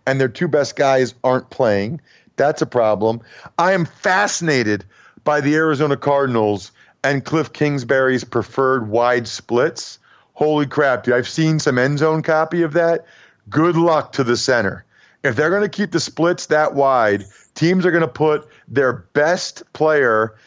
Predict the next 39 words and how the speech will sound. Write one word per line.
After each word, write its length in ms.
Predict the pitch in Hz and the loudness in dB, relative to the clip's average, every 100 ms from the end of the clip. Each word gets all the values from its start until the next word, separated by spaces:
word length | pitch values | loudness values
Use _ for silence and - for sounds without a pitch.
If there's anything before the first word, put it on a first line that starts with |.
| _ | _
their 160 | 127 131 | -2 0
best 400 | 107 147 165 - | 2 0 0 -2
pass 380 | 156 151 143 127 | 0 0 0 0
rusher, 260 | 117 131 | 0 0
like 220 | 123 117 | 0 0
Aaron 280 | - 143 143 | 0 0 0
Donald, 300 | 135 139 147 - - | 0 0 -4 -10 -12
right 340 | - 123 143 170 | -4 0 2 2
over 240 | 170 156 | 0 0
the 120 | 139 | 0
center, 560 | - 143 135 175 196 196 _ - _ - | -2 0 2 2 0 -4 _ -20 _ -4
and 180 | 139 | 0
that 200 | 143 143 | 0 -2
guy's 560 | 156 147 143 139 - - _ - | 0 0 0 -2 -6 -16 _ -4
gonna 200 | 143 127 | 0 2
have 180 | 127 | 2
a 60 | 113 | 0
major, 520 | 117 120 120 117 120 | 0 0 0 0 0
major 360 | 117 110 101 98 | 0 0 0 -2
problem 460 | 101 90 69 - - _ _ _ | -2 -2 -4 -12 -18 _ _ _
if 120 | - 117 | -4 0
they're 140 | 127 | 0
gonna 160 | 131 123 | 0 -2
keep 220 | 127 123 | -4 -4
the 80 | 113 | -6
splits 420 | - 123 113 - | -4 -2 -2 0
that 200 | 117 104 | -2 0
wide. 260 | 107 104 | 0 0
I'm 180 | 104 196 | 0 0
glad 260 | 190 185 170 | 0 0 0
they're 80 | 135 | 0
doing 280 | 123 175 | 0 0
it 60 | 147 | -2
'cause 120 | 110 | 0
I 100 | 127 | 0
think 160 | 135 131 | 0 -2
it's, 120 | - | -2
like, 120 | 120 | 0
a 220 | 113 101 | 0 0